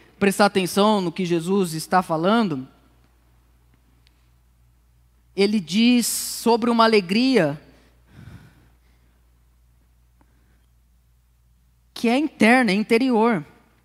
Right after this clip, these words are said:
Eu tava vendo uma, ouvindo uma, uma palestra, um es-, um grupo de estudos, um,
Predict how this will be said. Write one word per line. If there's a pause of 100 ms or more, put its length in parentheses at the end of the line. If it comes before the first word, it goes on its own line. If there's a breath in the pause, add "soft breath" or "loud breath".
(480 loud breath)
Eu
tava
vendo
uma,
ouvindo
uma, (1600 soft breath)
uma
palestra,
um
es-, (120)
um (500)
grupo
de
estudos,
um,